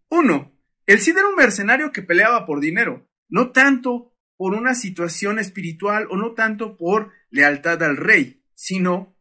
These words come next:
le interesaban más las ganancias que eran generadas por la guerra. Dos, leyendo el poema del Mío Cid nos podemos dar cuenta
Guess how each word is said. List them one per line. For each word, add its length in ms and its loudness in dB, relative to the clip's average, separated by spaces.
le 100 0
interesaban 720 -2
más 300 -2
las 160 -4
ganancias 500 -4
que 220 -4
eran 200 -2
generadas 500 -10
por 180 -16
la 80 -10
guerra. 260 -2
Dos, 480 2
leyendo 300 4
el 100 2
poema 280 2
del 120 0
Mío 180 2
Cid 240 -2
nos 160 -4
podemos 300 -4
dar 200 -6
cuenta 500 -2